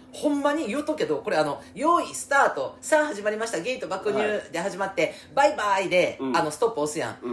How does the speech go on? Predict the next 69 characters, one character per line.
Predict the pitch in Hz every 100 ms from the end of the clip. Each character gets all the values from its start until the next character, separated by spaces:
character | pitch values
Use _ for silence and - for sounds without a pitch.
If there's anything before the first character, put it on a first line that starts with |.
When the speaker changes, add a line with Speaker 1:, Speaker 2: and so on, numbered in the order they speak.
| 110
Speaker 2:
ん。 |
Speaker 1:
あ | 123
の、 | 156
そ | -
れ | 190
そ | - -
の | 285
ま | 254
ん | 254
ま |
出 | 214
し | -
て |
る | 147
か | 113
ら |
ね、 | 123
こ | 127
れ。 |
Speaker 2:
確 | 120
か | 110
に。 | 98
Speaker 1:
い | 87 - _ _ _ _
や、 | -
だ | 202
か | 208
ら | 185
未 | 302 339
だ | 311
に | 277
な | 196
ん |
か、 | 165 151 -
「え、 | 254 -
編 | - 403
集 | 427 359
し | 381
て |
な | 311
い |
ん | 160
で |
す | 160
か？」 | - -
と | -
か、 | 135 135 101
Speaker 2:
う |
ん |
う | 110
ん |
う | -
ん |
う |
ん。 | 214
Speaker 1:
な |
ん | 208
か、 | 165
「間 | 285 330
埋 |
め | 330
て | -
な | -
い | -
ん |
で | 170
す | -
か？」 | 127 180 -
っ |
て | 151 143 135